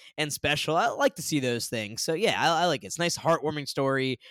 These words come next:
for him. I think that's a good pick for winner of the week. For me, the loser of the week, Brendan, like I said a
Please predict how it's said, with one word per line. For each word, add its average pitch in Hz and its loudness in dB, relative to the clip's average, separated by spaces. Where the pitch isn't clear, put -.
for 139 -4
him. 139 -2
I 147 2
think 170 4
that's 143 0
a 127 -6
good 113 -4
pick 104 -6
for 107 -8
winner 101 -8
of 95 -10
the 98 -12
week. 95 -12
For 139 0
me, 240 0
the 262 6
loser 135 -2
of 117 -8
the 110 -8
week, 107 -8
Brendan, 117 -6
like 175 -4
I 220 -2
said 135 2
a 117 -6